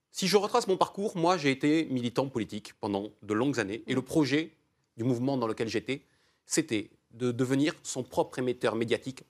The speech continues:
Speaker 1: justement, pour pouvoir s'affranchir
Speaker 2: Oui.
Speaker 1: du système dominant.
Speaker 2: Mm.
Speaker 1: Nous avons acté en deux mille dix-sept l'échec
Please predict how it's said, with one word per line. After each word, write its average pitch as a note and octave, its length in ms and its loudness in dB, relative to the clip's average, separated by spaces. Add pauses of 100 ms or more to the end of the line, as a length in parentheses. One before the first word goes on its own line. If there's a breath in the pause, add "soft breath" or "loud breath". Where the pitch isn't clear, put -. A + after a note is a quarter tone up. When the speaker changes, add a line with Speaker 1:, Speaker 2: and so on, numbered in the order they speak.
Speaker 1:
justement, C#3 540 0 (340)
pour E3 160 -2
pouvoir D#3+ 320 2
s'affranchir - 640 -2 (100)
Speaker 2:
Oui. A#3 320 0
Speaker 1:
du B2 120 -2
système B2 480 -2 (220)
dominant. G2+ 360 -6 (160)
Speaker 2:
Mm. G#3+ 40 -12 (300 loud breath)
Speaker 1:
Nous F#3+ 160 4
avons G#3+ 220 4
acté G#3 180 0
en F#3 80 4
deux D3 140 4
mille D#3+ 180 2
dix-sept D3 520 0 (200)
l'échec - 540 2